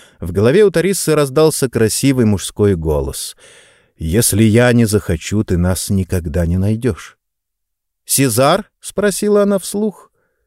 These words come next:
«Говори мысленно», — попросил её собеседник. «Вслух ты будто орёшь в моей голове. Да, я Сезар».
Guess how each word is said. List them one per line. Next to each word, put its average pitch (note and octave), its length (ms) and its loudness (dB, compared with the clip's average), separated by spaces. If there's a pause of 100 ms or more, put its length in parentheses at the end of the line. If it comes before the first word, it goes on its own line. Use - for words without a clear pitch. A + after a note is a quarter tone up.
(200)
«Говори F2 500 -2
мысленно», — F2 840 -2
попросил D#2 500 -8
её D2 300 -6
собеседник. - 880 -12 (460)
«Вслух C#3 440 0
ты A#2+ 140 0
будто C3 560 0
орёшь A2+ 560 2
в F#2+ 140 -6
моей F#2 460 2
голове. C#2 600 -6 (440)
Да, A2 380 2
я F#2 340 0
Сезар». F2 600 -6